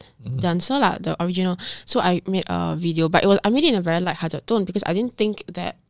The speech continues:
Speaker 2: um, there would be need, uh, for an apology lah at that point of time. But then even after I made that video, like, giving her the credit, right,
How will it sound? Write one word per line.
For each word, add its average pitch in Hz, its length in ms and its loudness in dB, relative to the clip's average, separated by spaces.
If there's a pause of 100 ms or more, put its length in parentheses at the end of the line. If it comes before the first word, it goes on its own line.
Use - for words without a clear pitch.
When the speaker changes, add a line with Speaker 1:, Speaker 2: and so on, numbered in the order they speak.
(180)
Speaker 2:
um, 160 400 -10 (140)
there 165 100 -20
would 170 100 -20
be 170 80 -20
need, 185 180 -8
uh, 175 100 0 (100)
for - 360 -8
an 170 120 -6
apology 175 560 -8
lah - 160 -14 (300)
at - 20 -20
that - 120 -8
point 175 120 -4
of - 80 -10
time. - 260 -10
But 262 140 0
then 381 120 2
even 247 200 4
after 214 300 0
I 202 100 4
made 196 280 0
that - 180 -4
video, 180 420 -2
like, - 220 -4 (100)
giving 196 300 -2
her 190 140 -6
the 180 100 -6
credit, - 340 -8
right, - 240 -12